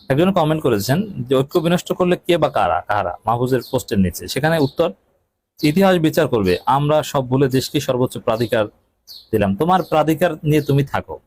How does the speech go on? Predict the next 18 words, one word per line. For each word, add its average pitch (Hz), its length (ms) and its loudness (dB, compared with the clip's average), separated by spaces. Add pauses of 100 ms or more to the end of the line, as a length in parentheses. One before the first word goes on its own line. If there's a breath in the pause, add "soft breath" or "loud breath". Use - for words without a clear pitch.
(260)
তুমি 151 340 0
অ্যাসাইলাম 160 440 0
পাও 151 180 0
কিনা 151 200 -4
সেই 143 160 -2
লাইন 110 240 0
দেখো, 90 200 -4
তুমি 127 300 -2 (360)
রাস্তাঘাটে 143 460 -2
হাঁটতে 127 280 -4
পারবে 95 180 -4
না, - 200 -10 (720)
তোমার 135 200 2
উপদেষ্টাগিরি 151 580 0
মানুষ 143 240 2
ঢুকাই 113 240 2
দেবে, 87 200 -2 (960)
বাটপার। 104 380 -2